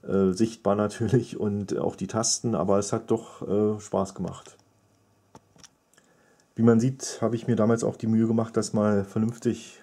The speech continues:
aufzuzeichnen, damit man weiß, was man gemacht hat und damit man auch vielleicht, äh, später mal bei Fehlern oder sowas mal gucken kann, wie das alles so aufgebaut war.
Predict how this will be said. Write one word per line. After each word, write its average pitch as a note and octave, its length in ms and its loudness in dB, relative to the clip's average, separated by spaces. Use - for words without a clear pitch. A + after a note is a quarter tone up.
aufzuzeichnen, A#2+ 960 -2
damit G#2 560 0
man G2+ 160 0
weiß, G2+ 420 0
was G2+ 160 -8
man G#2 360 -2
gemacht F#2+ 340 -2
hat - 160 -4
und - 460 -6
damit F#2+ 300 -6
man G2+ 100 -2
auch - 120 -6
vielleicht, - 420 -10
äh, F2+ 300 -6
später G2 380 -4
mal G2 160 2
bei F#2 140 -2
Fehlern G2 380 0
oder F#2+ 140 0
sowas F#2 300 -6
mal F#2 220 0
gucken G#2 260 -6
kann, G2+ 220 -4
wie F#2+ 60 -2
das F#2+ 180 -4
alles G2+ 160 -4
so F#2+ 80 -4
aufgebaut A2+ 480 2
war. A#2 300 2